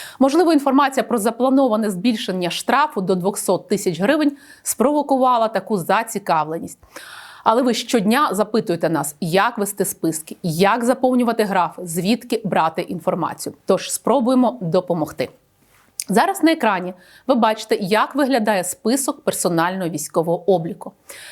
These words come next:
Цю табличну форму ви можете знайти в додатку номер п'ять до порядку, що затверджений постановою Кабміну номер чотирнадцять вісімдесят сім від тридцятого грудня двадцять другого року. Форма є лише одна,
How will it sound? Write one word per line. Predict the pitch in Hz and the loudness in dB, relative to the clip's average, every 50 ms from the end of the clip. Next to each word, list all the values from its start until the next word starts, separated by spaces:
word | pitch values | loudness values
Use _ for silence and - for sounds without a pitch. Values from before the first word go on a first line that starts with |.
| - - - | -20 -16 -4
Цю | - - 359 508 | 2 4 4 4
табличну | - - - 226 190 247 269 247 - - 220 214 | 4 4 2 2 4 2 2 2 2 0 -2 -2
форму | 208 - 370 440 453 381 339 277 | 2 2 2 2 2 2 2 2
ви | 202 247 247 | 2 2 2
можете | 226 220 240 254 269 302 302 339 311 | 4 4 2 2 2 0 0 0 2
знайти | 247 269 285 285 285 294 | 2 2 2 2 2 0
в | 269 208 | 0 0
додатку | 185 175 240 196 190 202 175 165 156 - - - 180 | 2 0 2 2 2 2 2 2 0 -4 -8 -6 -4
номер | 180 175 175 170 180 - | -2 -2 0 0 0 2
п'ять | - 247 294 339 403 403 - - | 2 2 4 4 2 0 -2 -4
до | 208 175 214 202 | -2 0 0 0
порядку, | 214 - 185 180 190 240 302 392 381 - - 320 320 - - - - - | 0 0 0 2 2 2 2 0 0 -4 -8 -8 -8 -10 -16 -20 -20 -20
що | - - - 214 | -8 -4 -2 0
затверджений | 202 220 202 208 202 220 214 196 170 160 180 185 170 | 0 0 0 0 2 0 2 0 -2 -4 -4 -4 -4
постановою | 165 - 202 - - 214 220 208 185 165 170 165 | -4 -4 -6 -2 0 0 2 2 2 0 0 0
Кабміну | 165 202 190 180 233 294 370 339 294 | 0 0 0 2 2 4 4 4 4
номер | 226 196 196 196 185 165 - | 4 2 2 2 0 0 -2
чотирнадцять | - - 180 - 190 175 170 180 226 196 202 - 277 - | -4 -6 -4 -2 -2 0 0 0 0 0 -2 -4 -8 -6
вісімдесят | 190 190 - - 185 170 185 - - - 135 - - | -4 -4 -2 -2 -2 -2 -2 -2 0 -2 -2 -2 -2
сім | - - 311 330 359 330 - - - - - - - - | -2 0 2 2 0 0 -4 -10 -20 -20 -20 -10 -2 0
від | 226 349 359 - | 2 2 2 2
тридцятого | 320 302 294 302 - 294 277 277 - 247 233 | 0 0 0 2 2 2 2 2 2 0 2
грудня | 233 247 240 233 202 208 202 | 2 2 2 2 2 0 0
двадцять | 180 170 156 170 170 180 190 190 - 202 175 160 | 0 0 2 2 2 2 0 -2 -4 -6 -6 -4
другого | 151 190 185 185 196 190 175 175 165 170 165 165 - - _ _ - | -2 -2 0 2 2 2 2 0 -2 -4 -4 -6 -8 -14 _ _ -2
року. | - 175 180 - - - - - _ _ - - - - - - - - | 0 0 0 0 -2 -6 -12 -12 _ _ -20 -18 -18 -16 -16 -18 -18 -8
Форма | - - 311 403 453 403 370 330 | -2 2 2 2 4 4 2 2
є | 240 254 330 | 4 4 4
лише | 349 302 269 - - 285 - - | 4 2 2 0 -2 -2 -2 0
одна, | - 240 208 180 190 208 185 175 156 | 0 0 0 2 0 0 0 0 -2